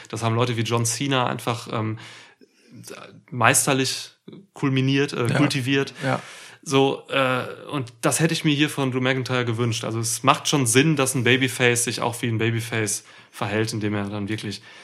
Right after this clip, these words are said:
Speaker 1: nicht über die Stränge schlägt. Und wenn das dann mal passiert, dann muss es was super krass Besonderes sein, irgendwie so. Das kann
Speaker 2: Mhm.
Speaker 1: auch mal passieren, wenn so ein John Cena mal irgendwann komplett durchdreht oder so, ne? Dann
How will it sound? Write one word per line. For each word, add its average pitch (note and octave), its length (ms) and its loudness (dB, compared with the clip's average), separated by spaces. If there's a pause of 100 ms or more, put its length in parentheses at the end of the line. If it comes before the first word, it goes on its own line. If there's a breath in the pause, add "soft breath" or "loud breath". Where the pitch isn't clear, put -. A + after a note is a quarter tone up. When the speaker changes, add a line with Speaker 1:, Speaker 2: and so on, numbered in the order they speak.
(160 loud breath)
Speaker 1:
nicht A#2+ 200 2
über A#2+ 120 -2
die A2 100 -4
Stränge A2 340 -4
schlägt. - 420 -8
Und A#2 160 -4
wenn D3 160 8
das D#3+ 160 4
dann B2+ 120 2
mal A#2+ 140 4
passiert, C3 600 0 (400 soft breath)
dann C3 380 2 (920)
muss C#3 240 2
es C3 140 0
was A2+ 140 2
super D#3+ 240 4
krass C3 280 0
Besonderes A2+ 540 2
sein, G2+ 320 -4
irgendwie G#2 300 -12
so. G#2 160 -8
Das G#2 200 -8
kann B2+ 220 0
Speaker 2:
Mhm. C#3+ 60 -4
Speaker 1:
auch B2 240 0
mal B2 180 4
passieren, C3 560 0 (380 soft breath)
wenn A#2 100 2
so A#2+ 80 4
ein A#2 80 4
John B2 180 2
Cena D3+ 320 4
mal A2+ 140 0
irgendwann A2 300 -4
komplett C3 420 -2
durchdreht B2 500 -2
oder B2 180 -10
so, - 200 -8
ne? C#3+ 200 -6
Dann A#2+ 180 -4